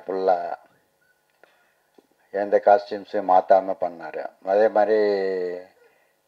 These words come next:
இப்போ நாலஞ்சு படங்கள்ல பண்ணாலும் எந்த படத்துலையும் என்னுடைய நெருங்கி வா முத்தமிடாதே அப்படின்னு ஒரு படம் கூட ரிலீஸ் ஆயிடுச்சு.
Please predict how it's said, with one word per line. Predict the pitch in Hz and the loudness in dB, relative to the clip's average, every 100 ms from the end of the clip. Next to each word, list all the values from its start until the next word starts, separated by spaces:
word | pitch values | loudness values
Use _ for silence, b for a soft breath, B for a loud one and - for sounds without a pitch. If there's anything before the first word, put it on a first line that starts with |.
| _ 107 | _ -4
இப்போ | 107 | 6
நாலஞ்சு | 104 104 98 | 6 6 2
படங்கள்ல | 104 110 110 107 104 95 95 - | 4 4 4 6 6 8 4 4
பண்ணாலும் | 95 95 98 101 110 90 87 98 | 2 6 6 6 4 0 -6 -8
எந்த | 98 101 | -6 2
படத்துலையும் | 107 104 101 110 107 | 4 4 0 0 -2
என்னுடைய | 98 92 90 87 85 78 78 b b b b b b _ _ | -2 -2 0 -2 -6 -10 -12 b b b b b b _ _
நெருங்கி | 101 104 107 104 | 2 4 4 8
வா | 107 | 8
முத்தமிடாதே | 104 98 101 95 95 92 98 | 8 2 0 0 -2 -2 -2
அப்படின்னு | 95 92 95 | -4 -4 -2
ஒரு | |
படம் | 90 95 | 2 2
கூட | 95 98 | 4 4
ரிலீஸ் | 95 98 - | 2 -4 0
ஆயிடுச்சு. | 90 82 - - | 0 0 -8 -6